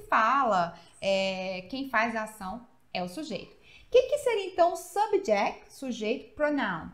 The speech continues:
São os pequenos nomes que substituem o nome do sujeito. Daí a gente usa eles aqui pra explicar a conjugação dos verbos, ok? Mas poderia ser nomes de pessoas aqui também, não no caso do eu, ou você, ou nós, né?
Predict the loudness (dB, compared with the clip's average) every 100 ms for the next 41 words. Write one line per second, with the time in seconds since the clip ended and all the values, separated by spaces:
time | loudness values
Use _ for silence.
0 | -18 -18 2 2 2 -2 -2 -4 -4 -2
1 | 4 4 4 0 -6 -6 -6 -6 -6 -8
2 | -8 -6 -4 0 0 0 -6 -2 -2 0
3 | -2 0 2 4 2 0 -4 -4 -2 0
4 | 0 4 4 4 0 -4 -10 -10 -8 -8
5 | -8 -10 -10 -2 -2 0 -4 -8 -8 -10
6 | -10 -10 -8 -6 0 2 2 -6 -16 _
7 | _ _ -14 -10 -2 0 -2 -6 -16 -16
8 | -2 0 0 -4 -4 -6 -6 -4 0 2
9 | 0 -4 -8 -12 -10 -8 -8 -10 -12 -10
10 | -4 -4 -4 -10 -14 -12 -12 -8 -10 -8
11 | -10 -8 -6 -6 -6 -10 -14 -14 -12 -10
12 | -12 -12 -10 -10 -12 -14 -12 -10 -10 -10
13 | -10 -10 -14 -14